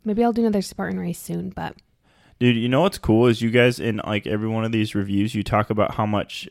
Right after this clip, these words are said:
Speaker 2: Brittany has changed your mindset. And I gotta admit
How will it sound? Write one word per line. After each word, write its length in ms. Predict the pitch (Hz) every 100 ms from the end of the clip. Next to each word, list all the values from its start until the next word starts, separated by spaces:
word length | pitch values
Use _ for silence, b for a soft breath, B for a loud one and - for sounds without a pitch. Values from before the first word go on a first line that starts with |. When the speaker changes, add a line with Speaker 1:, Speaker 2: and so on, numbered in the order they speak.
| -
Speaker 2:
Brittany 360 | 110 104 107
has 120 | 101
changed 340 | - 113 110 104
your 100 | 101
mindset. 540 | 98 104 - 131 139 _ b b b b
And 140 | 104
I 100 | 113
gotta 240 | 127 156 143
admit 500 | 98 101 101 127